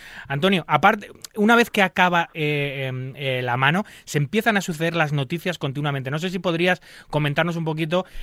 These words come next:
eh, qué noticias se han ido sucediendo desde hace, eh, pues eso, tres semanas que ocurrió todo esto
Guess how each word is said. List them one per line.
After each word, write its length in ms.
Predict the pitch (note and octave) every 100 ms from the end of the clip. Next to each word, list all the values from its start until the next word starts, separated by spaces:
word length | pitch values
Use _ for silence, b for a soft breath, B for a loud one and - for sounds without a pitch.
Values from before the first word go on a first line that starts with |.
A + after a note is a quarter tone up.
| B
eh, 400 | - C#3+ C#3 C#3 -
qué 120 | F#3
noticias 500 | G3+ G3 G3 G3+ F#3+
se 120 | -
han 160 | E3+ F3
ido 380 | F#3 E3 F3+ F3+ b b b
sucediendo 880 | - E3+ - D3+ F3 F#3 F3+ F3 F#3 b
desde 300 | - C3 B2+
hace, 400 | C#3+ D#3 D#3+ D#3 D#3 C#3
eh, 60 | C#3
pues 160 | C#3
eso, 160 | C#3 B2+
tres 180 | C3 D#3
semanas 380 | F3 D#3+ E3 D#3
que 80 |
ocurrió 340 | C#3+ C#3 C#3 D3
todo 240 | D3+ D3
esto 300 | D3+ - F3